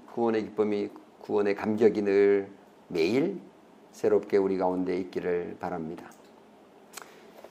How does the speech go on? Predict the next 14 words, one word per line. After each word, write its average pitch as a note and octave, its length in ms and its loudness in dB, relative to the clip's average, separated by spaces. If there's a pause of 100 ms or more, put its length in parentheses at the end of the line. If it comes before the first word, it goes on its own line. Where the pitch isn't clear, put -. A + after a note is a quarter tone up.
(260)
육신은 E3 1120 0 (100)
죄의 D3 440 8
법을 D#3+ 520 6
따라갈 C#3+ 320 8
수밖에 C#3 320 2
없지만 - 600 -2 (160)
바울 B2+ 340 10
자신의 B2+ 320 4
마음속에 A#2 680 4
하나님의 G3 480 4
법을 D#3+ 320 4
따르고자 A3+ 720 8
하는 G3 260 6
열망이, A3+ 800 8